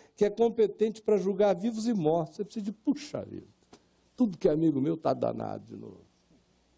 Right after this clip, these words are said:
Aí Pedro prossegue dizendo, "Pois,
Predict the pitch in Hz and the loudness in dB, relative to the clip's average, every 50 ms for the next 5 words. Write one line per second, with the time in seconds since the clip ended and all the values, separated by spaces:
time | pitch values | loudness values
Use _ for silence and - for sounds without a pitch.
0 | _ _ _ _ _ _ _ _ _ _ _ _ _ _ _ _ _ _ _ _ | _ _ _ _ _ _ _ _ _ _ _ _ _ _ _ _ _ _ _ _
1 | _ _ _ _ _ _ _ _ _ _ _ _ _ _ _ _ _ _ _ _ | _ _ _ _ _ _ _ _ _ _ _ _ _ _ _ _ _ _ _ _
2 | _ _ _ _ _ _ _ _ _ _ _ _ _ _ _ 117 127 131 143 151 | _ _ _ _ _ _ _ _ _ _ _ _ _ _ _ 4 6 6 4 4
3 | 160 165 170 170 - - _ _ 135 135 135 135 - - 175 160 - - - 143 | 4 2 0 -4 -8 -12 _ _ 0 0 0 -2 -6 -4 -4 -4 -4 -2 0 0
4 | 143 131 127 135 147 131 107 107 104 107 110 - - 190 202 214 226 233 233 240 | 0 0 -2 -6 -10 -8 -4 -4 -2 -2 -4 0 4 4 6 6 6 6 4 2
5 | 233 233 - - - _ | 0 -4 -8 -12 -18 _